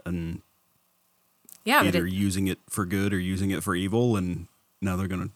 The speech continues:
Speaker 1: turn around and
Speaker 2: Who knows?
Speaker 1: say
Speaker 2: But I think that, I think that it, the, the business model shift is what's interesting. I mean, we are content creators, so in creating this, one of the questions that,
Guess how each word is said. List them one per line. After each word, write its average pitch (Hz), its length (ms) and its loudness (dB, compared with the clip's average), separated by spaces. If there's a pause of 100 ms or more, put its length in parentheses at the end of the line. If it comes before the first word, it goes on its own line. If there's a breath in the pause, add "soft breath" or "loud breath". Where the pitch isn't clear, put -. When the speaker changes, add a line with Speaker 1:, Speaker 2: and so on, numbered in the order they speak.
Speaker 1:
turn 98 180 -4
around 95 260 -2
and 90 220 -4 (920)
Speaker 2:
Who 202 100 -2
knows? 208 460 -2 (300)
Speaker 1:
say 92 380 -4 (320 soft breath)
Speaker 2:
But 247 100 4
I 269 120 6
think 311 200 2
that, 262 260 0
I 226 100 2
think 285 240 2
that 214 240 2
it, 202 140 -2
the, 185 180 2 (280)
the 190 120 2
business 220 480 2
model 156 340 0
shift 151 380 -2
is 156 160 -2
what's 147 440 0
interesting. 165 560 -2
I 196 80 4
mean, 202 180 4
we 214 180 4
are 202 100 4
content 185 400 2
creators, 160 440 0
so 170 420 -2
in 196 200 2
creating 170 380 0
this, 151 260 -2
one 165 140 -2
of 156 60 -4
the 160 80 -4
questions 151 440 -2
that, 135 180 -8